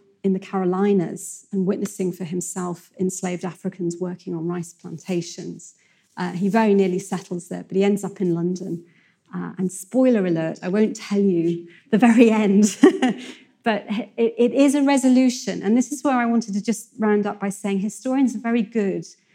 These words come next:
at writing stories that seem to have a resolution, I think, sometimes. And my impulse really, you know, from the bare bones of the facts of his admission,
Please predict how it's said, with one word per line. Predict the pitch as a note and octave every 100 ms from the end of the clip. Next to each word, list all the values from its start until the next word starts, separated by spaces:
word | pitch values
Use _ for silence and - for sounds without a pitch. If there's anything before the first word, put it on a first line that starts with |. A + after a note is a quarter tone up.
| _ _ G3+
at | G3+
writing | G3 G3+ G3 - G3 F#3+ F#3 - _ _ _ _
stories | - - - A3+ A3 G#3+ G#3+ G#3
that | G3+ G3
seem | G#3 G3
to | G3
have | - A#3 A3
a |
resolution, | G3+ G3+ F#3+ F#3 F#3+ F#3+ F3+ F#3+
I |
think, | E3 F#3 -
sometimes. | - F#3+ - G3+ F#3 G3 G3
And | G#3+ G#3+
my | A#3+ C4
impulse | A#3 A#3 G3+ F#3+ -
really, | G#3 G#3+ G3 E3+ E3+ E3+ _ _ _ -
you | -
know, | A3
from | G3+ - A#3
the | A3+
bare | G3 C4+ C4+ C4
bones | B3 A3+ A3 G#3 G3+ -
of | G#3 G#3 G3
the | G#3
facts | - - A#3+ - - - -
of | G3
his | - G#3 G3
admission, | G3 G3 G#3 F#3+ - F3+ F3+